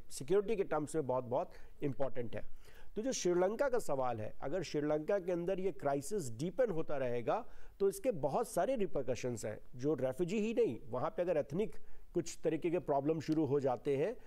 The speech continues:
तो उसका भी एक मेजर रिपरकशन इंडिया के ऊपर पड़ सकता है। तो इंडिया को बहुत वॉचफुल रह करके तमाम सारे अपने पड़ोसियों के साथ एंगेज करने की ज़रूरत है। और जो इंडिया लगातार, अगर आप, जैसे मैंने कहा कि पिछले अगर एक दो महीने का भी हम हिसाब किताब अगर देख लें,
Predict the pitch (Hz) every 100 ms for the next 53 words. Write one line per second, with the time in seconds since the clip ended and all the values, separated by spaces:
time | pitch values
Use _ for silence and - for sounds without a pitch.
0 | - - 202 202 190 - - 262 185 240
1 | 233 - 156 156 147 - 135 139 151 135
2 | 123 120 113 135 123 113 104 107 - 104
3 | 113 - - - - 202 185 165 196 214
4 | 143 151 175 120 117 147 - 208 190 190
5 | 196 185 220 226 - 175 160 202 233 220
6 | 196 185 190 - 170 151 147 - 165 147
7 | 160 151 139 127 151 - 139 143 - 127
8 | 123 147 220 233 156 214 202 170 202 180
9 | 135 160 170 185 120 - - - 135 156
10 | 160 139 139 160 160 156 131 143 - -
11 | - - - - 156 165 - 196 165 185
12 | - - 180 220 143 156 247 190 185 185
13 | 165 165 156 139 139 143 - 139 135 131
14 | 135 117 123 147 156